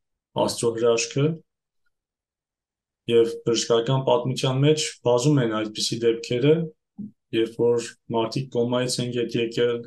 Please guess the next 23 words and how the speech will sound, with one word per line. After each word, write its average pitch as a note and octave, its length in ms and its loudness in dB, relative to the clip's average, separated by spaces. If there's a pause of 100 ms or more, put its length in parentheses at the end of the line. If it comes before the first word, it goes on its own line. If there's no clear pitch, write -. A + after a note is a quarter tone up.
(140)
կամ A2+ 260 0 (220)
անբուժելի A#2 540 -4
վիճակի A#2 480 0
մեջ A2+ 180 -2
գտնվելով A#2 680 0 (760)
Աստծո A2+ 300 -4
հրաշքով A#2 640 -2
բուժվել B2+ 440 -2
են։ G2+ 140 -4 (1400)
Չմոռանանք, C3 580 4
որ A#2 140 2
Աստված A#2 420 -2
հարություն B2 400 2
տվեց, A#2+ 380 -2 (140)
Քրիստոս B2+ 480 -2
հարություն A#2+ 440 2
տվեց A2+ 380 -2 (180)
Ղազարոսին, A#2 680 2
որ A#2+ 240 -2 (480)
երեք A#2+ 340 2
օր B2+ 140 0
մահացած A#2+ 540 -2
էր։ - 160 -8